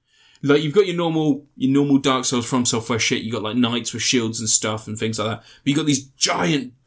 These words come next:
giants that are fucking stomping around the place, that have been, like, that have looked like they've been, they've had an autopsy. Like, their, their central, like, their, their abdomen is slit open, and they've got these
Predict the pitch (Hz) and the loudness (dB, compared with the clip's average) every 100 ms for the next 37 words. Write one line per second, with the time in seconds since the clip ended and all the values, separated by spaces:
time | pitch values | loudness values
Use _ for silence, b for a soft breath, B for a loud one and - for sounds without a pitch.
0 | - 175 160 147 117 92 - - - _ | -4 -2 2 0 -2 -6 -4 -4 -6 _
1 | _ _ _ _ _ - 135 - - 139 | _ _ _ _ _ -8 -6 -8 -6 -6
2 | - 135 123 - - 160 143 143 143 143 | 0 0 4 4 4 0 0 0 0 0
3 | 131 131 120 b b b 160 139 151 139 | 0 -2 -4 b b b 0 0 0 0
4 | 135 120 - _ _ _ - 143 143 147 | 0 -4 -12 _ _ _ -2 0 2 0
5 | 139 170 180 147 131 127 131 127 123 127 | -2 0 0 0 -4 0 2 2 2 0
6 | 123 127 127 127 127 135 139 127 107 117 | 0 0 -2 0 2 2 2 -2 -8 -6
7 | 107 107 113 123 127 123 - 165 131 135 | -4 -2 -4 0 -2 0 0 0 -2 -2
8 | 127 120 123 117 123 120 113 139 139 135 | -2 -2 -4 -2 -2 0 0 -2 -2 -2
9 | 120 110 107 - - 143 127 131 127 123 | -4 -2 2 2 4 0 0 -2 0 0
10 | 117 95 - _ b b - 127 127 131 | -4 -10 -12 _ b b -2 0 0 0
11 | 123 | -2